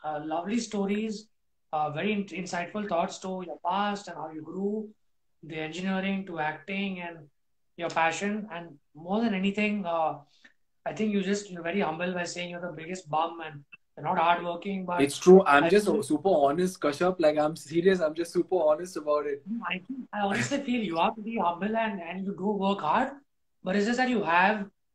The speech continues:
Speaker 1: sort of a sense and timing to work towards it. So
Speaker 2: Thanks.
Speaker 1: anyways, uh, guys, thank you again for our second session. Uh, thank you all for joining in.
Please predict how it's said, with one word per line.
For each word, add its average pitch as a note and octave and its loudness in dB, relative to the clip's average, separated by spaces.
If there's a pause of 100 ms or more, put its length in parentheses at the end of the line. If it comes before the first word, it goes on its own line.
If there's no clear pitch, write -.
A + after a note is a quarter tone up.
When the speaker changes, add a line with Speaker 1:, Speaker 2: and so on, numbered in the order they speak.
Speaker 1:
sort G3 0
of - -4
a - 0
sense G3 0
and G#3 -2
timing F3 -6
to F#3 -8
work E3 -8
towards C#3 -8
it. C3+ -14 (440)
So B3+ -2
Speaker 2:
Thanks. C#4 4
Speaker 1:
anyways, C4 0 (380)
uh, F#3+ 6
guys, G#3 0
thank G#3 2
you B3 0
again G#3+ -2
for G3+ 0
our G#3 0
second G3 -4
session. G#3 -6 (400)
Uh, E3+ 6
thank F#3 -2
you G#3+ -2
all G#3+ -2
for G#3 -4
joining F3+ 0
in. G#3+ -4